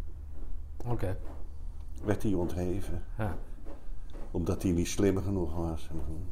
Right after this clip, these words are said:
Speaker 1: Hm. Oké, zonde. Doet niet doen.
Speaker 2: Doet. Hé, hey, maar die opleid-, kikkeropleiding, die, eh, dat, da-, daar had ik natuurlijk, eh,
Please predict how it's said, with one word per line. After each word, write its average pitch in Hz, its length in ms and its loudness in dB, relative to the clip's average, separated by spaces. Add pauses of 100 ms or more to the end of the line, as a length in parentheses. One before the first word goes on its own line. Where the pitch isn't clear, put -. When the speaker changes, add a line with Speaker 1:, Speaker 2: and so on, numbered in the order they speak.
(720)
Speaker 1:
Hm. 104 60 0 (520)
Oké, 101 180 0 (160)
zonde. 139 440 4
Doet 247 260 12
niet 226 120 12
doen. 147 340 12 (300)
Speaker 2:
Doet. - 400 6 (760)
Hé, 107 80 12
hey, 117 100 12
maar 123 380 12 (460)
die 107 240 6
opleid-, 127 420 10
kikkeropleiding, 98 840 6
die, 90 320 2
eh, 87 60 2 (640)
dat, 98 360 4
da-, 87 200 4
daar 87 180 4
had 87 220 4
ik 82 160 0
natuurlijk, 78 680 4
eh, 80 60 2